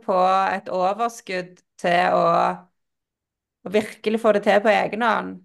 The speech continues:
Og det er også fint at du nevner det med fellesskapet, sånn at en har noen som forstår en. Eh, for ellers vil andre si, «Ja, men det er jo bare til å kutte ut, bare la være.» Nei, men det er noe mer krefter i dette her enn akkurat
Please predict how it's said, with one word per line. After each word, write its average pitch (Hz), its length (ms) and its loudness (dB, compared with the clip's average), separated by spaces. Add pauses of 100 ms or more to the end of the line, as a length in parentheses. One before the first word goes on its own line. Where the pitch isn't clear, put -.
(140)
Og 202 120 -4
det 214 80 6
er 208 80 6
også 214 160 -2
fint 208 240 -6
at 208 80 -6
du 202 80 -6
nevner 185 300 -2
det 190 140 -4
med 196 120 -8
fellesskapet, 196 920 -2
sånn 185 180 -6
at 196 100 -10
en 190 80 -8
har 185 320 -2
noen 185 300 -8
som 185 300 -2 (840)
forstår 214 720 4
en. 185 280 -2 (680)
Eh, 185 1160 -2 (880)
for 233 80 4 (100)
ellers 220 300 2
vil 214 160 4
andre 196 500 0
si, 202 140 -2 (100)
«Ja, 202 80 2
men 202 120 -6
det 180 80 -4
er 180 40 -8
jo 208 60 -6
bare 226 140 -6
til 208 40 -14
å - 60 -20
kutte 196 420 -8
ut, 269 160 -8
bare 226 160 2
la 226 160 2
være.» 233 340 0 (420)
Nei, 240 280 0
men 247 300 -8
det 233 100 -2
er 226 60 -2
noe 226 160 -2
mer 214 340 0
krefter 208 560 -4
i 349 80 -2
dette 202 320 -4
her 202 320 -2
enn 185 160 -4
akkurat 208 400 -6